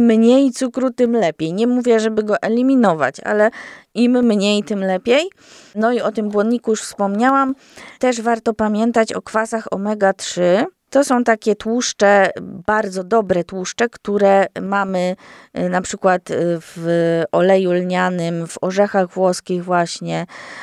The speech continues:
w rybach, ale głównie surowych lub w niskiej temperaturze przygotowanych, głównie w rybach morskich.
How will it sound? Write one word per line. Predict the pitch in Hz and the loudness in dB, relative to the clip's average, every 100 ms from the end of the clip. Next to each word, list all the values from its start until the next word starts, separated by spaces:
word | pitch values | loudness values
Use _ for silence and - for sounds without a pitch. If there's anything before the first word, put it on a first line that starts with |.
| - | -12
w | 170 208 | -4 0
rybach, | 254 247 226 220 226 | 2 2 0 0 0
ale | 180 202 | 0 0
głównie | 202 208 202 202 185 | 0 -2 -2 -4 -6
surowych | - 220 269 240 233 226 - | -2 0 2 2 0 0 -2
lub | 196 190 - - | -2 -2 -6 -8
w | 165 185 | -6 -4
niskiej | 202 202 202 | -4 -2 -2
temperaturze | 196 190 202 196 196 214 208 | -2 0 2 2 2 -2 -2
przygotowanych, | - 202 202 202 202 202 196 202 - - - - - | -2 -2 0 0 0 0 -2 -8 -16 -20 -20 -20 -16
głównie | 185 196 208 202 190 | -4 0 0 2 0
w | |
rybach | 196 190 185 196 | 0 0 -2 -2
morskich. | 190 190 196 - 320 | 0 0 -2 -4 -4